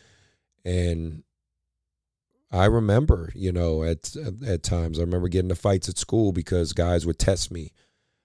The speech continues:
um, because I was more, I was, I'm more of an introvert. I know you probably wouldn't think that, me being here on YouTube, but, and, uh, on, on this podcast, but no,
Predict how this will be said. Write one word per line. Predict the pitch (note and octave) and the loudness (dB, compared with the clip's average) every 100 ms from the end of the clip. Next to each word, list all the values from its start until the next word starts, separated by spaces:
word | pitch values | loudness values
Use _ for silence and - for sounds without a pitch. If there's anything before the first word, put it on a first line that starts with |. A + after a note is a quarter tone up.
| - | -10
um, | E2+ E2 D#2+ D#2+ | -6 -4 -4 -6
because | D#2+ F2+ F2 | -2 0 0
I | E2+ | 0
was | E2+ D#2+ | -2 -2
more, | F2 E2+ E2+ E2 D#2 - | -6 -6 -4 -4 -4 -2
I | |
was, | E2 E2 - - | -4 -4 -10 -10
I'm | E2+ F2 - | -10 -10 -14
more | - A2 A#2+ | -6 -2 0
of | |
an | F#2+ | 0
introvert. | G2 F#2+ F2+ D2+ D2 - _ - | -4 -4 -4 -6 -8 -12 _ -12
I | |
know | E2+ F2+ | -6 -4
you | F2 | -4
probably | D2+ F2+ E2+ | -4 -4 -4
wouldn't | E2 D#2+ D2 | -6 -8 -4
think | E2 D2+ | -2 0
that, | D2+ | -2
me | D#2 D#2+ | 0 -2
being | D#2 D#2+ D#2 | 0 0 0
here | E2 D#2+ | -4 -4
on | D2+ | -6
YouTube, | E2+ - - - | -8 -8 -8 -8
but, | - - - - _ _ _ _ | -6 -8 -8 -14 _ _ _ _
and, | E2+ D#2+ | -4 -2
uh, | D#2+ D#2 | -2 -2
on, | E2 D#2+ D#2+ | -2 -2 -2
on | F2 D#2 | -2 -2
this | D2 | 2
podcast, | - F2 E2 - E2 - | 4 4 0 -4 -6 -8
but | F2 E2 | -10 -8
no, | G2 G#2+ F2+ | -4 -4 -4